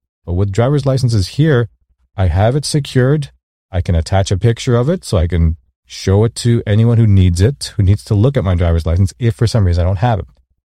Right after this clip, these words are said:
Health insurance cards are here. Membership cards are here. Another unique feature that I didn't know about too, Wi-Fi passwords. Now, if you have a very s-, if you have a home network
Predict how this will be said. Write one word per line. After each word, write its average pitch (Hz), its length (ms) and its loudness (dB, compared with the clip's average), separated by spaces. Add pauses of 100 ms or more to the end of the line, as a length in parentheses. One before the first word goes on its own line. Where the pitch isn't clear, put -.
(280)
Health 98 260 -2
insurance 123 400 -2
cards 120 340 0
are 120 60 0
here. 117 400 0
Membership 104 800 2
cards 117 340 -2
are 113 60 0
here. 110 240 0 (360)
Another 214 300 -6
unique 214 260 -2
feature 185 280 -4
that 180 80 0
I - 20 0
didn't 165 220 2
know 135 100 2
about 147 280 -2
too, 180 320 -2
Wi-Fi 151 640 -2
passwords. - 960 -8 (840)
Now, 107 120 0
if - 200 -8
you 262 60 -4
have 196 160 -2
a 131 100 0 (260)
very 147 280 0
s-, - 200 -4
if 110 160 -4
you 180 60 0
have 202 100 -4
a 110 140 2
home 135 480 0
network 107 560 -2